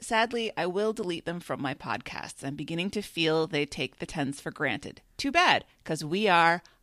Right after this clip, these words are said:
amazing. I love the Little Red Bandwagon crew,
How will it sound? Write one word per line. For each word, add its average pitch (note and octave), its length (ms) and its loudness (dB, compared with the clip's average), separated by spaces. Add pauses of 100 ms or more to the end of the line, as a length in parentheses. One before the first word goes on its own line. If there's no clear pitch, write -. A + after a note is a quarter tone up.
(180)
amazing. C3 720 -2 (460)
I D3 80 -2
love F3+ 280 4
the G#3+ 100 -4
Little G#3 220 2
Red G3 220 0
Bandwagon F3 560 2
crew, D3 440 -2